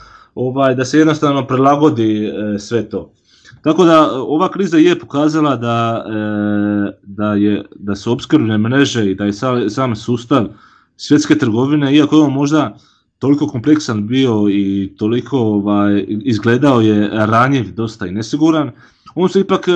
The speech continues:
začuđujuće pokazao dosta stabilan, jer, e, ovaj, iako je bilo, bilo nekih problema, naravno, u opskrbi i mesa i jaja i V C papira,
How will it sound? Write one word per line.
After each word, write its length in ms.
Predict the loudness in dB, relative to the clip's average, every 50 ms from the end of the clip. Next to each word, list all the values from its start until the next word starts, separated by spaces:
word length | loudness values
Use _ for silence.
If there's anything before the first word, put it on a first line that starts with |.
| 2 2
začuđujuće 480 | 2 0 0 0 2 4 4 4 4 2
pokazao 400 | -2 -2 -2 0 0 2 2 2
dosta 220 | 0 0 -2 -2
stabilan, 520 | -4 -4 -4 -2 0 0 2 2 0 0 -4 _ _ _ _ _ _ _ _ _ _ _ _ _ _ -18 -10
jer, 260 | -6 -2 0 0 2
e, 80 | 2 2
ovaj, 340 | 2 2 0 0 2 4 6
iako 260 | 6 6 4 2 0
je 60 | 0
bilo, 200 | 2 2 2 2
bilo 220 | 2 2 2 2 2
nekih 240 | 0 -4 -10 -12
problema, 400 | -12 -12 -10 -8 -8 -6 -6 -4
naravno, 420 | -4 -4 -4 -4 -4 -4 -4 -6 -6
u 100 | -6 -8
opskrbi 680 | -10 -10 -8 -10 -8 -6 -4 -2 -2 0 0 0 0 0 2 2 2
i 40 |
mesa 580 | 2 0 -2 -2 -4 -4 -6 -4 -4 -2 -2 0
i 560 | 0 0 0 0 0 0 0 0 0 0 0
jaja 460 | -2 -2 -2 0 0 0 0 0 0 0
i 260 | 0 -2 -2 -2 -4 -4 -4
V 180 | -4 0 0 0
C 120 | 0 0
papira, 580 | -4 -4 -4 -2 0 2 2 2 2 0 -2 -6